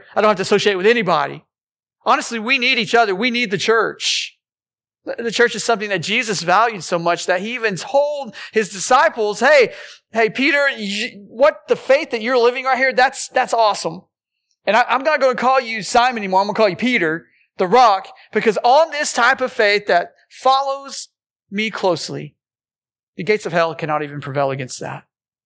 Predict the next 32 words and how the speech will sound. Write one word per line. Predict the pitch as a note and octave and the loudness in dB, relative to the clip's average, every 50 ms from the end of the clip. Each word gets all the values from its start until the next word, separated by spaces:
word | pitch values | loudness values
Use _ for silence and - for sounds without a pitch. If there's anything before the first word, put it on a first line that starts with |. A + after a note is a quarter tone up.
| _ _ _ _ _ _ _ _ _ _ _ _ _ _ _ - | _ _ _ _ _ _ _ _ _ _ _ _ _ _ _ -8
I | G3 | -2
don't | F#3 B3 B3+ A#3 G#3 | 0 0 0 0 0
worry | F#3+ G#3+ A3+ A3+ A3+ A3 | 2 2 4 4 4 2
about | G#3+ F#3 D#3+ F3+ F#3 F3+ F3+ F3+ _ _ _ _ _ _ _ _ _ _ _ _ _ _ _ _ _ - | 2 2 4 4 4 4 2 -2 _ _ _ _ _ _ _ _ _ _ _ _ _ _ _ _ _ -4
what | E3+ F#3 F#3 F#3+ - - - | 0 0 0 0 -4 -8 -6
may | - E3+ E3 | -4 -4 -2
happen | D3+ D#3+ E3+ E3+ E3 - D#3 D3+ | 0 0 0 0 -2 -4 -10 -10
in | D3+ D3+ | -8 -10
this | D3+ C#3 - - | -10 -10 -8 -6
world | D#3+ D#3+ D3 C#3+ - - _ _ _ _ _ _ _ _ _ _ _ _ _ _ _ _ _ _ | -6 -6 -6 -6 -8 -12 _ _ _ _ _ _ _ _ _ _ _ _ _ _ _ _ _ _
as | - C3 | -12 -6
far | - F#3 F3+ | -2 -2 -2
as | D#3 - | -2 -2
Christianity | - F3+ D3 - - E3 D3+ D3 D3 C#3+ C#3+ | -6 -8 -6 -6 -4 -6 -6 -6 -8 -10 -6
goes, | C3+ C3 C3+ C3 | -6 -6 -6 -6
because | - - - - E3+ D#3 C#3+ - _ _ _ _ _ _ _ _ _ _ _ _ _ _ | -8 -10 -8 -4 -4 -4 -6 -8 _ _ _ _ _ _ _ _ _ _ _ _ _ _
we | - G#3+ D4 F4 | -12 -8 -8 -6
are | F4 | -2
not | C#4 C#4 B3+ A3 F3+ D3 | 0 0 0 0 0 0
built | G3 G#3+ G3+ F3 E3+ - - _ _ _ _ _ _ _ _ _ _ _ _ _ _ - | 2 2 2 2 0 -2 -12 _ _ _ _ _ _ _ _ _ _ _ _ _ _ -6
on | - F#3 G3 | -4 -4 -2
a | F3 | -2
constitution | - F#3+ G#3 G#3 - - G3 D3 - G#3 G#3+ - - D#3+ C#3 | 0 0 0 0 -2 -4 -8 -6 -4 -4 -2 -2 -4 -4 -6
even. | C#3+ C#3 C3 C#3 D3 D3 - _ _ _ _ _ _ _ _ _ _ _ | -8 -8 -10 -12 -16 -16 -20 _ _ _ _ _ _ _ _ _ _ _
We | - A#3+ C4+ C#4 | -6 -2 2 2
are | A#3 | 2
built | F#3+ D3+ G3+ G#3 G#3 G#3 | 2 2 2 2 2 0
upon | G3+ E3 E3 G3 F#3+ | -2 -2 -2 -2 -2
the | F3+ F3 | -2 -2
rock, | E3 F3 F3+ E3 D3+ D#3 - C#3+ | 0 2 2 2 2 -2 -6 -12
Jesus | D#3+ E3 D3+ C#3 D3 - | -10 -10 -8 -8 -8 -8
Christ. | - - E3 C#3 A#2+ A2+ - - - - - - - - - | -6 -4 -4 -4 -4 -4 -6 -6 -4 -4 -4 -6 -8 -10 -12